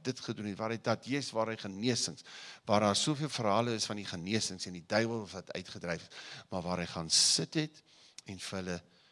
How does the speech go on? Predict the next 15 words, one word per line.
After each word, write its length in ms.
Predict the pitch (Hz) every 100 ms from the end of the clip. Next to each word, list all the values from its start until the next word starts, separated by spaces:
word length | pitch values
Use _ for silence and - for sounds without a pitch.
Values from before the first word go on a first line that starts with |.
| _
hierdie 300 | - 123 156
drie 240 | - 113 120 87
hoofstukke 560 | 92 - - 82 104
so 400 | - - 123 131
'n 160 | - - -
klomp 320 | 110 104 -
fasette 720 | - - - - 101 - 82 -
uitgelig 460 | 95 - - 139 -
het. 60 | -
Ja, 200 | 135 165
die 140 | 151
profetiese 640 | 139 127 160 151 143 113 92
rede 320 | 104 113 101
is 160 | 85 87
daar 160 | 85